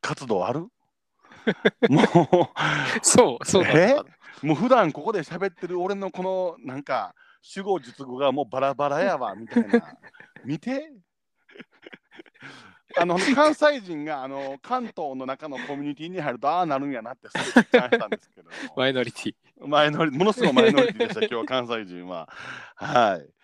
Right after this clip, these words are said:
Speaker 1: ということでございまして、あの、
Speaker 2: はい。
Speaker 1: 定例会に出ていただいてた皆さんは、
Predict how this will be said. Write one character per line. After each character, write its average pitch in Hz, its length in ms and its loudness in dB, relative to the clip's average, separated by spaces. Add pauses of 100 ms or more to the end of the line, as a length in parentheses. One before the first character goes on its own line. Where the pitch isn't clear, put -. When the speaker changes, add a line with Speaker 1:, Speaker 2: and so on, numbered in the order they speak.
(400)
Speaker 1:
と - 100 -2
い - 20 0
う - 20 -4
こ 392 140 2
と 240 100 -2
で 185 60 -2
ご 180 120 2
ざ 208 140 2
い 208 40 -2
ま 208 140 0
し - 40 -14
て、 101 320 -8 (240)
あ 170 120 -2
の、 202 260 -2
Speaker 2:
は - 80 -10
い。 - 40 -2
Speaker 1:
定 247 120 -2
例 233 120 -6
会 226 180 -10
に 220 60 -10
出 214 80 -16
て 214 100 -14
い 220 80 -16
た 220 100 -6
だ 226 100 -4
い 214 60 -6
て 202 60 -20
た 202 140 -4
皆 160 220 -4
さ 175 100 -2
ん 147 100 -2
は、 101 280 -6